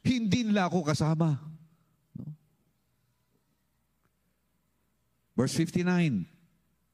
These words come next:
"Pagkalipas ng may isang oras, iginit naman ang isa sa naroon, 'Siguradong kasama ka ni Jesu-, ni Jesus ang taong ito, sapagkat isa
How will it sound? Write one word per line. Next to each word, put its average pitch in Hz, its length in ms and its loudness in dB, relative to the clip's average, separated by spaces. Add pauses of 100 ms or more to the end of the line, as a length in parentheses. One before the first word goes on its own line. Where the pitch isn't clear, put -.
(360)
"Pagkalipas 185 720 0
ng 156 160 2
may 175 160 0
isang 170 160 -2
oras, 240 560 0 (240)
iginit 196 400 2
naman 220 320 2
ang 208 80 0
isa 214 320 0
sa 208 160 2
naroon, 190 640 2 (400)
'Siguradong 143 640 0
kasama 165 400 0
ka 165 80 0
ni 175 160 2
Jesu-, 185 400 0
ni 175 240 4
Jesus 226 320 0
ang 196 80 -2
taong 202 320 0
ito, 208 400 0 (480)
sapagkat 175 400 0 (240)
isa 170 240 0